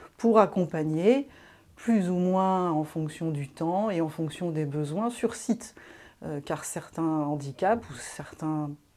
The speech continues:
enfants, on va dire, euh, ont besoin d'une aide, euh, physique, euh, et aussi, euh, euh, technique qui va s'articuler auprès de la personne qui va être présente et puis, euh, articuler aussi les ressources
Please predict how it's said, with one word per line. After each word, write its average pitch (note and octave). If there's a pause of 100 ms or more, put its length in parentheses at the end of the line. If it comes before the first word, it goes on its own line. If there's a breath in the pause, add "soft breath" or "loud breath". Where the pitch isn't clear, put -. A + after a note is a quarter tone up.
(760)
enfants, D3+
on F3+
va D#3
dire, F#3 (560 loud breath)
euh, D3+
ont D#3+
besoin D3+
d'une D3
aide, F3
euh, C#3+
physique, D3+
euh, D3 (180)
et F3
aussi, F#3+
euh, D3+ (460 loud breath)
euh, -
technique E3
qui -
va D3+
s'articuler D3+
auprès E3+
de D3
la D3
personne F3
qui D#3+
va C#3+
être C#3+
présente D#3+
et C#3+
puis, -
euh, G3
articuler -
aussi C3+
les F3
ressources E3